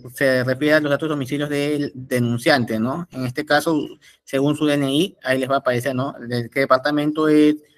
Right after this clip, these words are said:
provincia, distrito, su dirección, el cual aparece en su D N I. Y abajo lo que sí tienen que digitar, porque esto sí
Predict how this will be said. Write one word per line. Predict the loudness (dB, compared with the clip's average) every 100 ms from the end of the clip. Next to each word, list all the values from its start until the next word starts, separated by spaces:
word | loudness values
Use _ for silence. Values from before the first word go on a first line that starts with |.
| _ _
provincia, | -2 0 2 2 2 2 0
distrito, | 0 -6 0 2 2 0 -4 -4 _
su | -8 -4
dirección, | -2 0 -2 -2 0 0 -2 _ _
el | -12 -2
cual | 0 2
aparece | 0 -2
en | -2
su | 0
D | 2
N | 2
I. | 2 0 -8 _ _ -20 -20 0
Y | 6
abajo | 8 8 6
lo | 2
que | 0
sí | -2
tienen | 0 0 0
que | 2
digitar, | 0 -2 -2 2 2 0 -2
porque | 0 0 0
esto | -2
sí | -4 -2 0 0